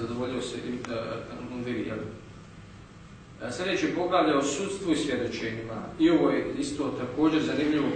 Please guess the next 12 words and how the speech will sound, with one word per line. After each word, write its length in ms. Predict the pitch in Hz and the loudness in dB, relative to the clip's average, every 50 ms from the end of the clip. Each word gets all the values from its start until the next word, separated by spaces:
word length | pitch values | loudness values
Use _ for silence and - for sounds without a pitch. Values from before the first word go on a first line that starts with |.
| - 135 | 0 0
poglavlje, 460 | 139 139 143 147 143 139 135 131 127 | 0 2 4 4 4 4 4 4 2
jer 100 | 127 127 127 131 | 2 2 0 0
vrlo 180 | 160 160 147 - - | 2 2 2 2 2
često 340 | 156 160 147 - - 131 | 2 4 4 4 2 0
dolazi 400 | 123 135 147 147 143 143 135 127 - - - - - - 123 117 107 101 | 0 2 2 2 4 2 2 0 -2 -4 -6 -10 -10 -8 -8 -6 -6 -6
među 240 | 120 127 123 123 127 | -6 -6 -4 -4 0
ljudima 400 | 127 139 147 151 143 147 139 131 | 0 2 2 4 2 2 2 2
do 360 | 123 120 123 120 120 120 - - - - - - - - | 2 0 0 -2 -2 -4 -6 -8 -10 -14 -16 -16 -2 2
parničenja, 580 | 147 147 143 - 123 - - - 123 120 120 | 4 6 6 6 4 2 0 -4 -4 -2 -2
do 80 | 120 117 | -2 -2
sukoba, 800 | - - - 135 135 131 135 139 123 120 123 123 117 - - - - - - - - - - - - - - - - - - - - - - - | -4 -4 -4 -4 -4 -4 -2 -2 -2 0 2 2 2 0 -2 -6 -8 -12 -14 -16 -16 -18 -18 -18 -18 -18 -18 -18 -18 -18 -18 -18 -18 -18 -12 -8
jeli, 360 | 120 117 117 117 117 117 113 | -6 -4 -4 -2 -2 -4 -4